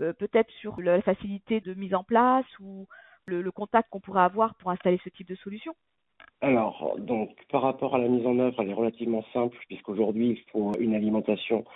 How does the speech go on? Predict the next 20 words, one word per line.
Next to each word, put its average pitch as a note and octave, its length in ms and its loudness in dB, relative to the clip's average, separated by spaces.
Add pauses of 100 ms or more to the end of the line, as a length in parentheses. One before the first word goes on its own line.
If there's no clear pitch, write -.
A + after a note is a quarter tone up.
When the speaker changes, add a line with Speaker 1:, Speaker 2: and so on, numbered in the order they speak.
(220)
Speaker 2:
à A2 80 -4
minima G#2+ 320 4
douze G#2 300 -2
volts G#2+ 260 2
ou G2+ 60 -2
vingt-quatre F#2+ 380 -2
volts, G2+ 360 -2
euh, F#2 240 -2
pour F2+ 160 -2
démarrer F2+ 420 0 (120)
ce, - 60 -4
ce - 380 -6
modem F#2+ 260 0
central, A#2+ 440 -2 (640)
chef, C3+ 260 -2 (300)
et A2 140 0
ensuite - 400 -2
la A#2+ 100 6
relier G2 340 -2
directement G2+ 800 -2